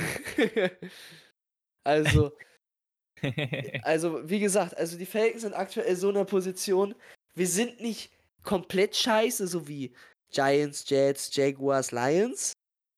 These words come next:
Speaker 1: aber wir sind auch nicht gut.
Speaker 2: Nee.
Speaker 1: Wir sind
Speaker 2: Also
Speaker 1: so in der Mitte, so dass wir halt so da genau die schlechten Teams schlagen,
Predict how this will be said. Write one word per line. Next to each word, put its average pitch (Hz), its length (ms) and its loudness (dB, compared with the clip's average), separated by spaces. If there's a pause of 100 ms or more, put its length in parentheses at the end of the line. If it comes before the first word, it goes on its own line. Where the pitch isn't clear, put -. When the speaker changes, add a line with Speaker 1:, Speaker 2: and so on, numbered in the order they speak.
(800)
Speaker 1:
aber 185 180 2
wir 214 80 4
sind 208 200 -4
auch 214 60 2
nicht 233 220 -4
gut. - 600 -2 (240)
Speaker 2:
Nee. 117 400 0 (320)
Speaker 1:
Wir 160 100 -2
sind 208 200 2
Speaker 2:
Also - 160 8
Speaker 1:
so 247 320 4 (1700)
in 240 100 -2
der 269 80 4
Mitte, 240 580 2 (200)
so 180 180 -4
dass 185 240 0
wir 190 140 2
halt 196 220 2
so 190 180 2
da 165 180 0
genau 175 540 -2
die 202 240 2
schlechten 202 400 -2
Teams 185 260 -6
schlagen, 202 540 2